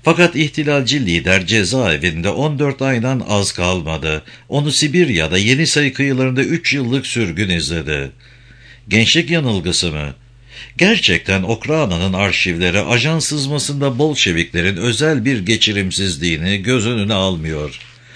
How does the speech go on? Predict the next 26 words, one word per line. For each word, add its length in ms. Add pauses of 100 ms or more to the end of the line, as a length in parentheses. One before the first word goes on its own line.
(380)
Bin 220
dokuz 280
yüz 140
on 180
ikide 360
resmen 460
görevde 420
olan 340
elli 340
beş 240
kışkırtıcıdan 920
on 240
yedisi 580 (260)
ihtilalci 600
sosyalistler 640
içinde, 580
fakat 340
yirmisi 480
sosyal 480
demokratlar 540
içinde 400
çalışıyordu. 880 (1040)
Birçoğu 600
fişlikler 640
sayesinde 640
tanınıyor. 680